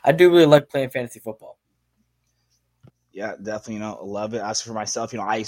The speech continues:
Speaker 2: I stick to P P R. If it's not P P R, you're not speaking my language. But, I mean, I'll play around with it. Like, I'm, for example, w-, one of my longest running leagues, I run it with me and a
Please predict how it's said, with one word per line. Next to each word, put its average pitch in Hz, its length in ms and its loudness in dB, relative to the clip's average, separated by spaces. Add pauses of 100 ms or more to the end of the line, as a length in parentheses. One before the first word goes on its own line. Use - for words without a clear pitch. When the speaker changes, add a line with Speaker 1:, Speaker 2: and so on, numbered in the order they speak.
(120)
Speaker 2:
I 131 140 -2
stick 131 320 0
to 107 80 -12
P 113 160 -8
P 107 140 -10
R. 101 60 -10
If 92 60 -14
it's 113 100 -8
not 127 180 -6
P 127 160 -8
P 123 160 -6
R, 117 100 -4
you're 110 120 -6
not 110 260 -6
speaking 117 340 -8
my 98 160 -8
language. 98 640 -10 (460)
But, 120 240 0
I 127 40 2
mean, 135 120 -2
I'll 147 160 4
play 233 200 6
around 180 180 8
with 170 100 2
it. - 20 -2
Like, 143 160 0
I'm, 151 220 0
for 165 180 -4
example, 143 280 0
w-, 117 200 -6
one 143 80 0
of 160 60 0
my 160 80 4
longest 135 440 0
running 135 360 -2
leagues, 127 440 -4
I 113 120 -4
run 123 180 -4
it 123 60 -4
with 113 160 -8
me 123 140 -4
and 120 80 -6
a 110 60 -8